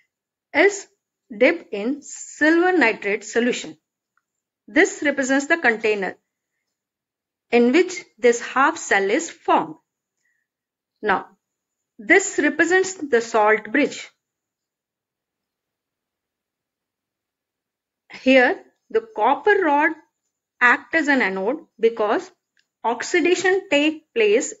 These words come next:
in this oxidation half cell, whereas silver rod acts as a cathode because the reduction take place in, at silver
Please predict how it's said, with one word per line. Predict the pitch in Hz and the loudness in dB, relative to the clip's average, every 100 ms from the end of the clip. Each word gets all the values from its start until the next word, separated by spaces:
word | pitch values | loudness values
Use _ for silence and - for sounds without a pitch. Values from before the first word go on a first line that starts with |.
| _ _ _ _ | _ _ _ _
in | 240 240 226 | -4 -2 0
this | 302 370 - | 0 -2 -6
oxidation | - 233 - 208 214 262 | -6 -6 -2 -2 0 -2
half | 254 170 175 - | -2 -6 -8 -6
cell, | - 285 165 - _ _ _ _ _ _ _ _ - | 0 2 0 -8 _ _ _ _ _ _ _ _ -2
whereas | 233 302 320 233 311 | 2 4 4 2 0
silver | - 269 277 311 359 415 403 | -2 -2 -2 -2 -2 -2 -6
rod | 202 208 190 190 269 _ _ - | -6 -2 0 0 -4 _ _ 0
acts | 240 339 - | 2 0 -4
as | 370 294 | -6 -4
a | 285 | -4
cathode | 226 196 - 226 180 226 - _ _ _ _ _ _ | -2 -4 -2 -2 0 -4 -10 _ _ _ _ _ _
because | 220 226 214 339 | 0 2 0 0
the | - 208 | 2 2
reduction | 208 254 320 - 381 381 | 4 4 2 -2 -2 0
take | 285 285 285 | -2 -4 -6
place | 220 214 269 - _ _ _ _ _ _ _ _ _ _ _ _ _ - | -6 -2 -4 -6 _ _ _ _ _ _ _ _ _ _ _ _ _ 0
in, | 262 381 - _ _ _ _ - | 2 2 -2 _ _ _ _ -2
at | 214 196 175 - _ _ _ _ _ _ - | 2 2 -2 -14 _ _ _ _ _ _ -18
silver | - 233 208 208 320 | 2 2 4 -2 -6